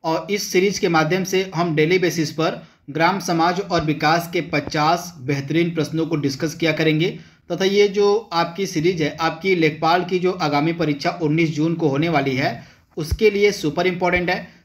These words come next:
तो यह हमारा इस सीरीज का पार्ट वन है। चलिए पार्ट वन को स्टार्ट करते हैं और देख लेते हैं कि पार्ट वन में हमने कौन कौन से बेहतरीन प्रश्नों को सम्मिलित किया हुआ है। तो चलिए वीडियो को शुरू करते हैं। पहला प्रश्न आपकी स्क्रीन पर है,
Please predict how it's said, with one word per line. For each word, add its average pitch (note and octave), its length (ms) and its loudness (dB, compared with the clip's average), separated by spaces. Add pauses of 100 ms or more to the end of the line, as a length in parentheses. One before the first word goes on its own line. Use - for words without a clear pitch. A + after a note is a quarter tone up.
(120)
तो G3 100 0
यह G3+ 180 4
हमारा G3 400 2
इस F3+ 160 -2
सीरीज F#3 220 -2
का G3 120 -2
पार्ट E3+ 280 0
वन D#3+ 240 0
है। - 340 -4
चलिए F#3 200 0
पार्ट F3+ 260 2
वन F#3 160 -2
को F#3+ 260 -2
स्टार्ट E3 380 -2
करते E3+ 260 -2
हैं F3 60 2
और E3+ 120 2
देख E3 180 0
लेते F3 220 -2
हैं F3 100 -4
कि E3+ 80 -12
पार्ट D#3 220 2
वन E3 140 0
में E3 100 0
हमने C#3+ 400 0 (340)
कौन F#3 220 -2
कौन D#3 240 0
से G#3+ 200 0
बेहतरीन D#3 540 -2
प्रश्नों D3 340 -2
को G3 160 0
सम्मिलित D#3 520 2
किया C#3+ 260 2
हुआ C#3+ 280 0
है। C#3+ 200 -2
तो B2 120 -6
चलिए F3 240 -2
वीडियो F#3+ 260 2
को G3+ 140 0
शुरू B2 240 -8
करते A#2 300 -8
हैं। A2+ 320 -12 (800)
पहला F#3 180 4
प्रश्न A3 280 0
आपकी G3+ 220 0
स्क्रीन E3+ 320 0
पर C#3+ 140 2
है, - 260 -4